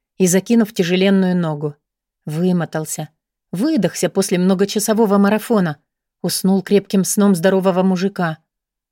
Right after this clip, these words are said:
А я уже битых полчаса пыталась выбраться из его капкана. Причем сделать это нужно было так, чтобы Дима не проснулся. Не увидел, с кем на самом деле развлекался. Слишком поздно я поняла, что не меня он ждал вчера вечером.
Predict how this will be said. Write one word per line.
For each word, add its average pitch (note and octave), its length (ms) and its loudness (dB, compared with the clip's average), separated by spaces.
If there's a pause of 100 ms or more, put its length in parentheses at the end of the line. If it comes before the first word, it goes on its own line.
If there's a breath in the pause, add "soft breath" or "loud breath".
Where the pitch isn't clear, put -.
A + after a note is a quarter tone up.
(140)
А F#3+ 160 0
я A3+ 240 2
уже G#3 200 2
битых G#3+ 380 0
полчаса C4 640 -4
пыталась G#3+ 460 0
выбраться A#3 500 0
из F#3+ 160 -2
его A3+ 200 0
капкана. G#3+ 640 -2 (520)
Причем E3+ 340 -4
сделать E3+ 360 -2
это F#3 120 -4
нужно F3 280 -2
было F3 200 -2
так, G#3+ 280 -4 (280)
чтобы G3 300 -2
Дима G#3 260 4
не G#3 100 2
проснулся. A3 720 -2 (500)
Не G3+ 220 6
увидел, C4+ 440 2
с - 140 -8
кем C#4 320 0
на G3 80 0
самом A#3 340 2
деле A#3 240 2
развлекался. G3+ 840 -2 (580)
Слишком C#4 460 -2
поздно C4 300 0
я D#3 160 0
поняла, F#3 460 -2 (340)
что - 240 -4
не A#3+ 140 6
меня B3+ 460 4
он F#3+ 120 2
ждал F#3+ 340 -2
вчера F#3+ 340 -2
вечером. F#3 520 -2